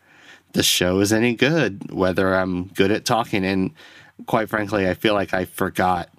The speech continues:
why I even started doing this in the first place. A, a lot of stuff has happened. Um, I hope that by the time anyone, if anyone hears this, that's another part of this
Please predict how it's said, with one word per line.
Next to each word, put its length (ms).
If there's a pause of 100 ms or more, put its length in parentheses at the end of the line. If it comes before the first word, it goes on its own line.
(120)
why 380
I 100
even 240
started 400
doing 340
this 180
in 80
the 80
first 400
place. 240
A, 40
a 220
lot 180
of 60
stuff 280
has 140
happened. 520
Um, 540 (280)
I 300 (380)
hope 360
that 260 (260)
by 100
the 80
time 300
anyone, 460
if 260
anyone 400
hears 260
this, 180
that's 120
another 300
part 240
of 60
this 280